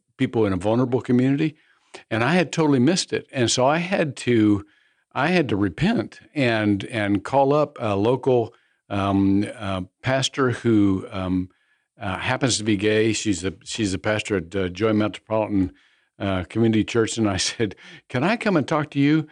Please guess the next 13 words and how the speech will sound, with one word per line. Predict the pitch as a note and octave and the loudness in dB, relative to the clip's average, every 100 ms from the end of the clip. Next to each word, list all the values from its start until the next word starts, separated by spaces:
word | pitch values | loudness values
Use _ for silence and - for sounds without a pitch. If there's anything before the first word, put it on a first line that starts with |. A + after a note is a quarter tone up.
| _ _ - | _ _ -4
I, | D3 - | -4 -2
I | E3+ | -2
don't | G3 | 2
wanna | F#3+ F#3+ | 2 2
discuss, | C3+ A#2 - C#3 C#3 B2+ - - _ _ _ | 0 -2 -2 -2 0 -2 -6 -12 _ _ _
you | C3 | 0
know, | A#2+ A2+ A2 A2 A2+ | 2 4 2 2 -2
the | G#2+ | -4
whole | F2+ C3 B2+ | 0 0 2
issue | C#3 B2+ - A#2+ A#2 A#2+ | 0 0 0 2 2 2
of | G#2 G2 - | -2 -2 -4
straight | - B2+ A#2+ | 0 0 0
gay. | A#2 B2 A#2 | 0 2 0